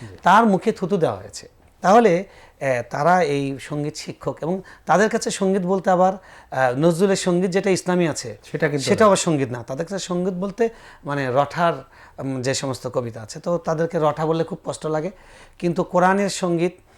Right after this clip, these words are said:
Speaker 2: ক-, মানে ইসলামী সঙ্গীত, সেটাকে তারা সঙ্গীতই মনে করে না। আল মাহমুদের মতো কবি, তিনি কবি, মৃত্যু পর্যন্ত কবি ছিলেন, বাংলা ভাষার অন্যতম শ্রেষ্ঠ কবি ছিলেন। কিন্তু
Speaker 1: সত্যি।
Speaker 2: যখ-, যখন তিনি মুখে দাড়ি রেখেছেন,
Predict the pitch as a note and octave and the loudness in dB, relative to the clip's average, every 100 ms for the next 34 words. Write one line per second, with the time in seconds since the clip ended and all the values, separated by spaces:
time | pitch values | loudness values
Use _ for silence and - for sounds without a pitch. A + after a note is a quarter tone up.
0 | _ _ D#3 D3 C#3+ C#3+ C#3+ - F3 F3 | _ _ -4 -4 -4 -4 -6 -4 -2 -2
1 | F3 E3 F#3 - - - - E3 D#3+ E3 | -2 -2 -2 -8 -20 -10 -4 -2 -2 -2
2 | D3+ D3 C#3 - C#3 - F3+ F3 F3 D3+ | -2 -2 -4 -10 -12 -2 0 0 -2 -4
3 | A#2 A2+ A2 F#2+ - _ - - - F#3+ | -6 -10 -14 -16 -20 _ -20 -18 0 2
4 | A3 G#3+ G#3+ G#3+ G3 G3 G3+ E3 C3+ - | 4 4 4 2 2 2 4 4 0 -6
5 | _ _ _ - A3+ A#3+ A#3 G#3 A#3 G3+ | _ _ _ -2 0 2 2 4 2 0
6 | G#3+ F#3 F#3 G3 G#3+ F3+ D#3 D3 A2+ A2+ | 0 0 2 2 4 2 0 -4 -10 -14
7 | _ _ _ D#3 E3+ D#3 C#3 E3+ D#3+ C#3+ | _ _ _ -2 0 0 0 -2 -4 -4
8 | C#3+ D3 E3 - D#3 B2 A2+ A#2 A2 - | -6 -6 -6 -6 -8 -10 -12 -14 -16 -20
9 | - - - A3+ A#3 E3+ E3 E3+ E3 E3+ | -20 -20 -6 0 2 2 0 0 0 0
10 | G#3+ A3+ F#3 F3 F3+ D3 E3 D#3+ - C3 | 0 0 2 0 0 2 2 0 -2 -8
11 | B2 | -12